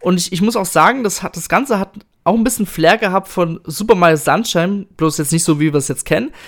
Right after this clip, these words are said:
Allerdings vielleicht so in einer Variante, die wir eher gerne sehen würden, so mit den Abwechslungen und so weiter, in den Leveln, also quasi in den Inseln. Ähm, ja, das war schon echt ein cooles Abenteuer. Und wer es noch nicht gespielt hat,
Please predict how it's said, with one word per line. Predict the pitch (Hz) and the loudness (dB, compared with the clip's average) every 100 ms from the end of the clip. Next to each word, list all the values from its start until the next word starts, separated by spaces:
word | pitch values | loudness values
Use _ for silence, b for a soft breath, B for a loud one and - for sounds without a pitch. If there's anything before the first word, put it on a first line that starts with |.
| B 151 | B -2
Allerdings | - 170 180 185 | 4 4 4 -2
vielleicht | - 170 151 175 | 0 2 2 2
so | - | 0
in | 165 | 0
einer | 123 160 | 0 2
Variante, | 156 151 139 147 185 | 2 0 0 -2 -4
die | 165 156 | -4 0
wir | 156 - - | 0 0 4
eher | 165 175 | 6 6
gerne | 147 139 131 | 4 4 0
sehen | 127 135 135 | 2 2 2
würden, | 135 131 123 123 | 2 2 0 -8
so | 120 147 135 | -2 -2 0
mit | 135 | 0
den | 135 | -2
Abwechslungen | 139 - 151 - 147 143 139 | -4 0 0 0 0 0 0
und | 135 | -2
so | 139 | -2
weiter, | 135 135 131 135 | 0 0 0 -2
in | 131 | -2
den | 135 | 0
Leveln, | 139 147 147 139 | 0 2 2 2
also | 131 127 | -4 -4
quasi | 131 131 | -4 -4
in | 131 | -6
den | - | -4
Inseln. | 156 160 156 147 - B B B B B - | -4 -2 -2 -2 -6 B B B B B -6
Ähm, | 143 143 147 - | 0 2 0 0
ja, | 139 123 - | 0 0 -2
das | - 143 | -6 -2
war | 143 | -2
schon | 139 135 | -2 -4
echt | - 135 | -4 -6
ein | 147 | -6
cooles | - 165 - | -4 -2 0
Abenteuer. | 123 156 - 151 139 | 0 0 0 2 0
Und | 143 | 2
wer | 170 | 0
es | 214 | 2
noch | 202 | 0
nicht | 226 - | 0 -2
gespielt | 220 - 208 226 214 | -6 -4 -2 -2 0
hat, | 220 - | -2 -4